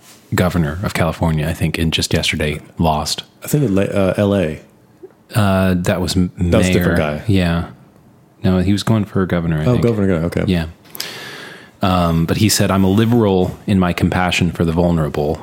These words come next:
Speaker 1: I'm a libertarian in my passion for freedom. And I'm a conservative in, in that I believe you need civilization to protect both of those things."
Speaker 2: Hmm. Damn.
Speaker 1: Yeah.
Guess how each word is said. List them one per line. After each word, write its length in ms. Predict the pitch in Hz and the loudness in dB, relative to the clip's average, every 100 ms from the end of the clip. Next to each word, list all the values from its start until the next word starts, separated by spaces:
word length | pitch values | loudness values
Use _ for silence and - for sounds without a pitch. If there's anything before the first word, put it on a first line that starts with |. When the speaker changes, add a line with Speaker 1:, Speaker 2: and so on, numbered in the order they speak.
| - | -4
Speaker 1:
I'm 140 | 90 | 0
a 40 | 87 | 2
libertarian 800 | 92 92 82 - 98 90 80 82 | 2 2 0 0 0 0 0 0
in 180 | 92 82 | 0 0
my 140 | 80 | 0
passion 520 | - 95 85 - 85 | 0 0 0 0 -2
for 140 | 78 82 | -2 -4
freedom. 600 | - 90 80 78 76 78 - | 0 0 2 0 -2 -6 -6
And 140 | 85 85 | -2 0
I'm 160 | 82 78 - - | 0 -2 -6 -6
a 100 | 95 | -2
conservative 800 | 92 87 - 117 98 78 76 76 | 0 0 2 2 2 2 0 -2
in, 220 | 92 87 - | -2 -2 0
in 180 | 113 101 | 2 2
that 160 | 92 | 2
I 100 | 92 | 0
believe 460 | 87 90 90 92 87 | 0 2 4 2 2
you 100 | 90 | 2
need 240 | 85 85 | 2 2
civilization 920 | - - 92 87 78 92 85 - 76 76 | 0 0 2 0 2 2 2 0 -2 -2
to 160 | - | -6
protect 500 | - 87 90 - - | -4 -4 -4 -4 -2
both 240 | 87 82 73 | 0 0 -2
of 100 | - | -4
those 220 | 69 - | -6 -4
things." 320 | - 95 - - - | -4 -6 -8 -12 -8
Speaker 2:
Hmm. 280 | 101 101 80 73 - | -2 -2 -2 -6 -6
Damn. 340 | - 92 76 69 - - - | -2 0 -2 -6 -14 -20 -4
Speaker 1:
Yeah. 280 | 90 76 | 0 0